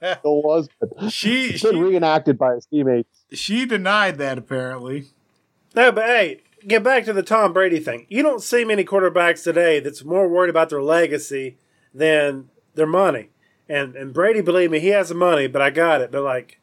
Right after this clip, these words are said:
Speaker 3: he's more worried about going down as the best quarterback in history, whereas these other guys are like, "I wanna be paid." And it makes it extremely hard for N F L quar-, or teams to build around the, the, the structure and the salary with the quarterbacks making what they make.
Speaker 1: Like, I wouldn't even be surprised if, if it, if push came to shove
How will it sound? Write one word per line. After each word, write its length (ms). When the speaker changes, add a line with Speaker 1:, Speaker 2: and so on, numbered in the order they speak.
Speaker 3:
he's 240
more 180
worried 180
about 460
going 220
down 160
as 120
the 80
best 280
quarterback 420
in 60
history, 400
whereas 300
these 140
other 200
guys 260
are 80
like, 160
"I 80
wanna 200
be 140
paid." 520
And 160
it 100
makes 260
it 80
extremely 440
hard 240
for 100
N 80
F 140
L 100
quar-, 280
or 220
teams 440
to 100
build 240
around 460
the, 220
the, 320
the 80
structure 560
and 80
the 60
salary 440
with 140
the 60
quarterbacks 440
making 220
what 100
they 120
make. 420
Speaker 1:
Like, 200
I 160
wouldn't 200
even 120
be 120
surprised 680
if, 240
if 160
it, 200
if 200
push 240
came 240
to 60
shove 580